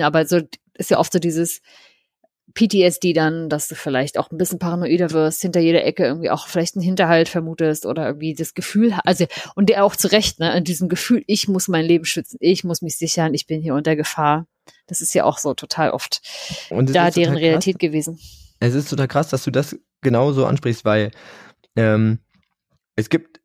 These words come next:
Speaker 2: wirklich eine unglaublich hohe Rate an Selbstmorden
Speaker 1: Hm.
Speaker 2: von Menschen, die,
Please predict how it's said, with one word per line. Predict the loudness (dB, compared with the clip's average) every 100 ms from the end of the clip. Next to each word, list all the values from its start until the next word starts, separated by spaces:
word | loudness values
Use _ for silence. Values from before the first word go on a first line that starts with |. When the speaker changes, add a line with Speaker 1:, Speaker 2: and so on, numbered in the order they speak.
| -8
Speaker 2:
wirklich | 0 0 2 0 2
eine | 0
unglaublich | 2 2 4 2 0 -6 -2
hohe | 0 2 0
Rate | -2 -2 -4 0
an | 0 2
Selbstmorden | 2 0 -2 0 0 2 2 2 0 _ _ _
Speaker 1:
Hm. | -8 -8 -8 -12 -12
Speaker 2:
von | -8 -2 0
Menschen, | 2 0 2 2 2 0
die, | -2 0 0 -2